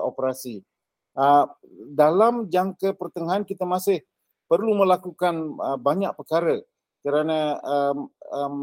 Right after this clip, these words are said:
harga, uh, barang ini, uh, uh, dan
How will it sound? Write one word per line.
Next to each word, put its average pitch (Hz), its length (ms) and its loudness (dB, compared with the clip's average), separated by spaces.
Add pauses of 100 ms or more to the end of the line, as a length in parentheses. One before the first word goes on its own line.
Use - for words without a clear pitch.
(120)
harga, 151 640 2 (480)
uh, 143 160 0
barang 156 400 2
ini, 151 480 -8
uh, 147 480 -4
uh, 143 440 -6 (120)
dan 143 240 -2